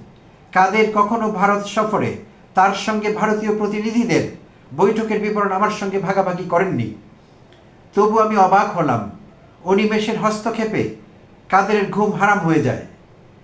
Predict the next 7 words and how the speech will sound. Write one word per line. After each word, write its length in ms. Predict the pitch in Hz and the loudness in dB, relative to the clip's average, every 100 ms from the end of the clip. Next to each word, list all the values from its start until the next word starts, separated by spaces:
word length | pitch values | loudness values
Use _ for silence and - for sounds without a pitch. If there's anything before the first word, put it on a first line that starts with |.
| - | -8
অনিমেষ 420 | 185 190 208 214 | -2 0 0 -2
হলেন 240 | 202 202 190 | -2 -4 -4
ভারতীয় 360 | 185 185 180 | -4 -4 -4
হাই 160 | 170 175 | -4 -4
কমিশনারের 540 | 156 147 151 135 123 - 131 | -4 -6 -6 -6 -8 -10 -10
একজন 280 | 117 107 98 - - - - - | -8 -8 -12 -16 -20 -20 -20 -14
সহযোগী। 360 | - 139 98 | -4 -2 -4